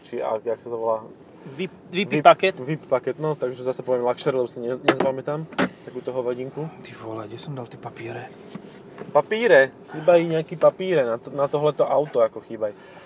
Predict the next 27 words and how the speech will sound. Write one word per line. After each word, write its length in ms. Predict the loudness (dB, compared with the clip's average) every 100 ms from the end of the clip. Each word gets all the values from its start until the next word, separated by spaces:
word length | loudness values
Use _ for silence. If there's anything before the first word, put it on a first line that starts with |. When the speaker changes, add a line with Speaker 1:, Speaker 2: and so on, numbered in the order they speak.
| -20 -4
Speaker 1:
Ale 640 | 4 6 10 10 8 4 0
mne 260 | -4 -2
ten 160 | 2 0
zadný 320 | 4 2 2
panel 320 | 0 2 4 4
veľmi 260 | 4 0
pripomína 600 | -2 -4 -4 -4 0 0
jedno 240 | 0 -2 0
auto, 220 | -2 -2
ktoré 220 | -4 -2
sme 120 | -2
mali 160 | 0 -2
od 160 | -2 -2
Lexusu. 640 | -2 -2 -10 -14 -10 -10 -12 -20 -20 -12
Neviem, 300 | -6 -4 -6
čím 340 | -8 -8 -8
to 120 | -2
je. 260 | -2 0 -4 -6 -20 -20 -20 -20 -20 -18 -18 -20 -20 -20 -20 -20 -16 -16 -16 -6
Lebo 200 | -4 0
to 160 | 2
je 20 | 2
veľmi 300 | 6 4 4
Speaker 2:
Aha, 80 |
toto 240 | 0 0 0
Speaker 1:
podobné. 80 | -6
Speaker 2:
to 80 |
je. 80 | -8